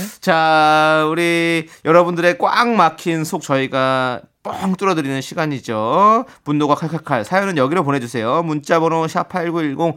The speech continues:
짧은 건 오십 원, 긴 건 백 원, 콩과 마이크는 무료입니다. 홈페이지 게시판도 활짝 열려있으니까 여러분들 들어오셔서 많이 많이 남겨주십시오.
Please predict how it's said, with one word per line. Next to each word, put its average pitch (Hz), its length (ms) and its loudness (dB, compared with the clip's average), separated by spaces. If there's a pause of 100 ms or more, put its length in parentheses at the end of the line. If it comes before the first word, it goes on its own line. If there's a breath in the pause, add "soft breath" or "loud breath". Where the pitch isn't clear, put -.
(200 loud breath)
짧은 170 300 0
건 156 100 -2
오십 127 220 -6
원, 120 120 -2
긴 123 180 -12
건 110 140 -6
백 120 180 -4
원, 277 240 4
콩과 185 280 0
마이크는 117 360 -2
무료입니다. 117 540 -2 (320 loud breath)
홈페이지 214 360 -2
게시판도 139 380 -4
활짝 180 280 -4
열려있으니까 110 640 -4
여러분들 104 760 -4
들어오셔서 113 760 0 (160 loud breath)
많이 131 220 2
많이 135 180 2
남겨주십시오. 123 840 -2